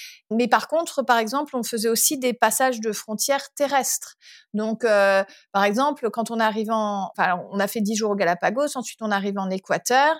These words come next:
euh, et après on a fait des, des passages de frontières terrestres, en bus notamment, et on avait un vol, euh, par exemple, au mois de septembre qui partait de Santiago du Chili. Donc, on savait que pendant les trois mois où on allait être en Amérique du Sud,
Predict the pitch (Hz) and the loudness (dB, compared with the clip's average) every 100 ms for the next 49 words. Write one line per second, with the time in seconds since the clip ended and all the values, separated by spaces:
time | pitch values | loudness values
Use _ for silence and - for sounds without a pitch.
0 | - - - _ 208 202 202 196 214 190 | -8 -20 -20 _ 0 4 4 2 2 2
1 | 190 190 190 175 190 196 - 277 226 - | 4 2 2 0 -2 -2 -4 0 0 0
2 | 214 202 190 208 - - 226 - - 240 | -2 -2 -2 -4 -4 0 0 2 2 2
3 | 220 208 208 - 220 214 - 240 220 226 | 2 -4 -6 -8 -4 -2 2 4 4 4
4 | 214 - - 208 220 277 - - 190 190 | 0 -8 0 2 2 0 -2 -6 -8 -6
5 | 269 202 214 196 - 170 233 311 - - | -6 -8 -8 -6 -4 0 0 -2 -8 -20
6 | - _ 247 277 - 226 214 208 254 226 | -20 _ 2 2 2 2 2 2 2 2
7 | 208 226 262 269 240 196 196 190 240 240 | 2 2 4 4 2 -2 -2 -2 0 -2
8 | 214 220 226 - 226 - - 240 240 214 | -2 0 0 -2 -4 -6 -2 0 0 -2
9 | 196 - - 196 - 226 214 196 190 - | -6 -6 -6 -6 -2 0 0 -2 -6 -6
10 | 214 208 214 208 208 196 - - 190 294 | -6 -2 -2 0 -4 -4 -8 -8 -4 -4
11 | 277 220 208 208 208 285 294 269 269 - | -4 -6 -4 -2 0 0 0 -2 -2 -10
12 | _ - 233 233 220 - 254 262 262 247 | _ -2 0 0 -2 0 2 4 2 2
13 | 220 208 208 208 214 - 202 202 196 190 | -2 -2 -2 0 -2 -4 -6 -6 -4 -6
14 | 196 - 320 | -8 -6 -6